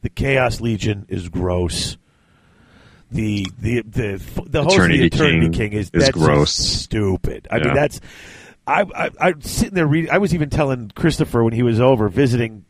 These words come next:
Speaker 1: uh, you know,
Speaker 2: Mm-hmm.
Speaker 1: he was in town last, and we were looking at it. He's like, "Wait." He's like, "I get to do all of this now?" It's like, "Yeah, Malekith united all the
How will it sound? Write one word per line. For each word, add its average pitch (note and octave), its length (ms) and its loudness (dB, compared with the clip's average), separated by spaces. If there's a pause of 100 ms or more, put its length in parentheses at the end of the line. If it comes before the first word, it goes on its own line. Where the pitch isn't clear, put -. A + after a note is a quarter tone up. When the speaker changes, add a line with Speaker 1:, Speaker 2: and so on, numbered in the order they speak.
Speaker 1:
uh, A2 320 0
you F2 180 0
know, A#2 60 2
Speaker 2:
Mm-hmm. A2+ 60 2
Speaker 1:
he A2+ 60 0
was A2+ 140 0
in B2 100 -2
town C#3 300 0
last, G#2+ 300 -2
and A2+ 80 2
we A#2 40 2
were A#2 80 2
looking B2+ 280 -2
at G#2+ 100 -4
it. F#2 80 -6
He's A2+ 120 -4
like, A2 180 -4 (520)
"Wait." - 460 -6
He's A#2 160 -4
like, C3+ 100 -4
"I A#2+ 100 -2
get D#3+ 140 2
to B2+ 60 -4
do C#3+ 220 -2
all A2 240 -2
of C#3+ 100 -2
this F3+ 220 0
now?" F#3 360 0 (360)
It's - 100 -12
like, - 140 -6
"Yeah, D3 200 2
Malekith A#2+ 760 -4
united B2 560 0
all A#2+ 240 2
the A#2 300 2